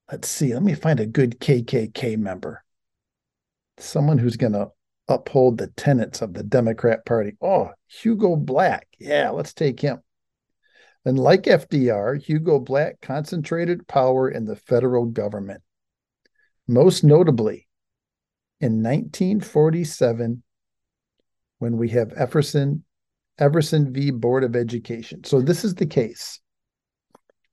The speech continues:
This is the case that really springboards things. Now, I want you to recall Oliver Wendell Holmes and this whole idea of evolutionary theory. It was case precedent. S-,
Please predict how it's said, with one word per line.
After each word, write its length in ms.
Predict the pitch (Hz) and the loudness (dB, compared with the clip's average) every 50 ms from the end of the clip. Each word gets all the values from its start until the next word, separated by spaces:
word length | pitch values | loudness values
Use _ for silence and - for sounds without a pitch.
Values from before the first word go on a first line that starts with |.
| _ - | _ -10
This 180 | - 120 - | -8 -6 -6
is 100 | 170 151 | -6 -6
the 100 | 151 151 | -4 -6
case 400 | 120 - - 143 135 123 123 - - | -6 2 4 4 4 4 2 0 -2
that 200 | 127 113 - - | -2 -2 -2 0
really 480 | 131 127 131 127 127 123 120 123 - _ _ _ _ _ _ _ _ - | 0 0 2 2 2 0 0 -2 -8 _ _ _ _ _ _ _ _ -14
springboards 640 | - - - - 139 131 127 120 120 110 107 110 - | -14 -12 -4 0 2 4 4 4 4 2 0 0 -2
things. 300 | - 123 117 107 113 - | -4 -6 -6 -4 0 2
Now, 240 | - 120 117 113 - _ _ _ _ - | 2 2 2 0 -4 _ _ _ _ -6
I 60 | 120 | -4
want 280 | 113 123 135 135 - - | 0 0 0 0 0 0
you 60 | 165 | 0
to 60 | 165 | 0
recall 480 | 156 156 147 - - 135 117 117 113 - | 2 0 -2 2 2 2 2 2 0 0
Oliver 340 | 123 113 120 135 123 123 123 | 0 0 0 0 2 2 0
Wendell 320 | 113 117 117 113 113 117 104 | 0 0 -2 -2 -2 -2 -4
Holmes 420 | 104 110 110 - - - - - _ _ _ _ - - - _ _ - | -4 -6 -10 -10 -12 -18 -18 -18 _ _ _ _ -20 -20 -20 _ _ 0
and 140 | 120 117 | 0 2
this 160 | 113 113 110 - | 2 2 0 2
whole 260 | - 135 127 131 135 | 2 4 6 6 6
idea 320 | 131 127 123 123 127 120 | 6 6 6 4 4 2
of 80 | 110 113 | 4 2
evolutionary 720 | 120 113 110 113 113 113 - - 123 117 110 104 107 101 | 0 0 0 -4 -6 -6 -6 -6 -6 -6 -6 -6 -8 -10
theory. 500 | - - - 117 110 104 107 - - _ _ _ _ _ _ _ _ _ _ _ _ _ _ _ - | -12 -10 -8 -6 -6 -6 -8 -10 -14 _ _ _ _ _ _ _ _ _ _ _ _ _ _ _ 0
It 140 | 143 - | 0 2
was 480 | - 123 117 110 107 107 - - - - _ - - _ _ _ - | 4 2 4 2 2 0 -4 -8 -8 -10 _ -20 -20 _ _ _ 2
case 300 | - 156 151 160 151 - | 6 6 6 6 6 2
precedent. 560 | - - 156 135 - - - 120 - - - _ _ _ _ _ _ _ _ _ _ _ _ _ _ _ _ _ | 0 0 0 0 0 0 -4 -4 -6 -6 -10 _ _ _ _ _ _ _ _ _ _ _ _ _ _ _ _ _
S-, 220 | - - - - | -18 -16 -16 -16